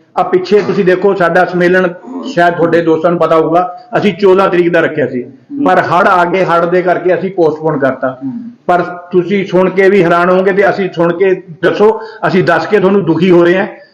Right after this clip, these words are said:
ਕਿ ਹੜ੍ਹਾਂ ਦੇ ਵਿੱਚ ਸਾਰਿਆਂ ਨੇ, ਸਾਡੇ ਮੁੱਖ ਮੰਤਰੀ ਨੇ ਛੱਡੋ, ਸਾਡੇ ਨੈਸ਼ਨਲ ਕਨਵੀਨਰ ਜਿਹੜੇ ਹੈਗੇ ਸਾਡੇ,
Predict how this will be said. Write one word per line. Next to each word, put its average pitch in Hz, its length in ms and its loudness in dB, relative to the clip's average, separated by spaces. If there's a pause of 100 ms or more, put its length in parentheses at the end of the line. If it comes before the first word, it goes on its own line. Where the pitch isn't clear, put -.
(240)
ਕਿ 208 160 2
ਹੜ੍ਹਾਂ 175 380 0
ਦੇ 190 120 2
ਵਿੱਚ 190 260 0 (200)
ਸਾਰਿਆਂ 285 440 2
ਨੇ, 180 220 0
ਸਾਡੇ 175 340 0
ਮੁੱਖ 190 260 0
ਮੰਤਰੀ 196 360 0
ਨੇ 196 140 0
ਛੱਡੋ, 208 440 2 (400)
ਸਾਡੇ 190 280 2 (280)
ਨੈਸ਼ਨਲ 196 360 2
ਕਨਵੀਨਰ 190 460 2
ਜਿਹੜੇ 180 220 2
ਹੈਗੇ 170 200 2
ਸਾਡੇ, 170 380 0